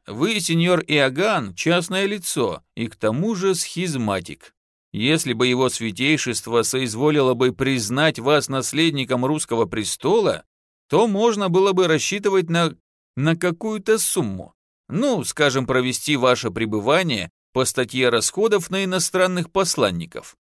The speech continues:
А так, стало быть, опять на службу.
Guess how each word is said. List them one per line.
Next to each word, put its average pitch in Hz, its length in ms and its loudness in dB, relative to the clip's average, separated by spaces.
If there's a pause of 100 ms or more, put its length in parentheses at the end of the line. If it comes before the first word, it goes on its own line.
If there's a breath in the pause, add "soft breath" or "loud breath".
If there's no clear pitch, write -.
(120)
А 95 180 -4
так, 160 540 -4 (440)
стало 190 520 2
быть, 190 300 -2
опять 117 440 2
на 127 160 0
службу. 95 760 -4